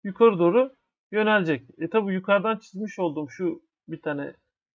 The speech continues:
çizgi var görüyorsunuz. Trendi belirten. Yani buraya çıkıp şuradan aşağı da düşebilir. Buradan yukarı da gidebilir arkadaşlar. Yani yine kısa stoplarla. Biz nereden aldık? İşte yedi sıfır altıda aldık.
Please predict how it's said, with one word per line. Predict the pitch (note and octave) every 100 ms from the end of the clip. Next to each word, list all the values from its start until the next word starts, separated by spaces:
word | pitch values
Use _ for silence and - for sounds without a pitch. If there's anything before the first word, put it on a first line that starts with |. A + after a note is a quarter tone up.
| _
çizgi | D#3+ D3+ D#3
var | C3
görüyorsunuz. | B2+ B2+ B2+ A#2 E3+ A3+ _ _ _ _ _
Trendi | C#3+ C3+ B2+ C3
belirten. | B2 A#2 F3+ A#3 _ _ _ _ _ _ -
Yani | - E3 E3 D3+
buraya | D#3 F#3 A#3 A#3 F3+ _ -
çıkıp | F#3 A#3+ C4 - _ _ _
şuradan | - A3 G3 G#3+
aşağı | G3+ - G#3 G3
da | D3
düşebilir. | A#2+ D#3 D3 G#3+ - _ _ _ _
Buradan | F#3 F3 G#3
yukarı | G#3 F3+ F#3+
da | E3
gidebilir | C#3 B2+ A#2+ B2
arkadaşlar. | A#2+ A#2 B2 A2+ B2 _ _ _ _ _
Yani | E3+ F3
yine | F3+
kısa | F3 - F3+
stoplarla. | - E3+ D#3+ E3+ C#3 C#3 G#3 _ _ _ _ _ _ -
Biz | F3 E3
nereden | F3 F3+ D#3 C#3
aldık? | B2+ C3 F#3 - _ _
İşte | - - - - _ _
yedi | D#3+ D#3+ C#3
sıfır | - C#3 C#3+
altıda | C3 A#2+ C3 C3+
aldık. | C3 B2+ F#3